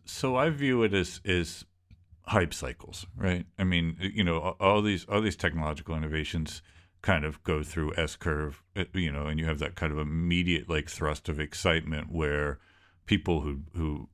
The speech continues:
you get a hype bubble, right? And we saw this, we saw this, we see it constantly. We saw it with the internet, um, certainly saw it with blockchain, and, and then, and then it crashes. And so, to my mind, we're, we're not there yet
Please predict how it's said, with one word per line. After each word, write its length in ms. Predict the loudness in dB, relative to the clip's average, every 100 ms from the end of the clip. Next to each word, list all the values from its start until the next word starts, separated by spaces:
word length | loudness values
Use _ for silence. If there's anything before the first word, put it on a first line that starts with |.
| _
you 160 | -6 0
get 120 | 2
a 60 | 4
hype 260 | 4 2
bubble, 280 | -2 -10 -8
right? 260 | -2 0 0
And 120 | 0
we 80 | 0
saw 320 | 2 2 2
this, 340 | 0 -2 -4 -10
we 100 | -4 -4
saw 200 | -2 -4
this, 220 | -4 -6
we 80 | -6
see 160 | -4
it 160 | -6 -4
constantly. 380 | -4 -4 -8 -6
We 40 |
saw 120 | -4
it 60 | -2
with 140 | -2
the 120 | -2
internet, 360 | -2 -2 -2 -2 -4 -2
um, 340 | 0 0 -4 -8 -18 -18 -2
certainly 320 | 2 2 2
saw 160 | 4
it 40 | 2
with 140 | 0
blockchain, 640 | -4 -6 -6 -6 -4 -6 -8 _ -12 -2
and, 140 | -2 2
and 240 | 2 4
then, 340 | 4 4 2 -2 -10 -4
and 120 | 0
then 100 | 2
it 100 | 0
crashes. 480 | 4 6 6 2 -6
And 160 | -4 -2
so, 420 | 0 0 -2 -10 -10
to 100 | -2
my 240 | 2 4 6
mind, 360 | 6 4 2
we're, 500 | 0 2 4 4 2 0 -14 -20 -20 _ 2
we're 180 | 4 8
not 340 | 8 6 4
there 260 | 6 8 6
yet 400 | 4 0 -4